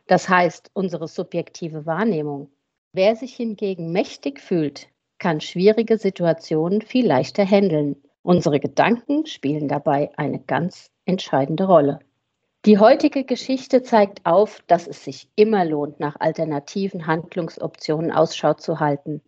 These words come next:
erscheine uns die Lage auch noch so aussichtslos. Ich wünsche dir nun viel Spaß bei der Geschichte der Frösche im Milchtopf. Eines Tages trocknete die Sommerhitze einen Tümpel aus,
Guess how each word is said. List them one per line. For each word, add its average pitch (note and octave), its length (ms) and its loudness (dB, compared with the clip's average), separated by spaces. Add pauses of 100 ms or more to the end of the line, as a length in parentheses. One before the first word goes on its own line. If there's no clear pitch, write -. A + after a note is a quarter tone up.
erscheine E3+ 480 2
uns G3 220 -4
die G3 100 -4
Lage E3 420 0
auch D#3 220 -2
noch G3 240 -2
so - 200 -6
aussichtslos. - 840 -8 (520)
Ich - 180 0
wünsche A#3 280 6
dir G3 180 2
nun F#3+ 180 0
viel B3+ 240 -4
Spaß - 640 0
bei D#3 100 2
der C#3+ 140 -2
Geschichte - 580 -6
der F#3+ 140 0
Frösche D#3 600 -4
im A3 140 0
Milchtopf. - 600 -2 (840)
Eines C#4 360 4
Tages G3 500 0
trocknete F#3 520 -2
die F3+ 180 -4
Sommerhitze E3+ 720 0
einen E3 340 -2
Tümpel D3+ 460 -4
aus, C3+ 480 -2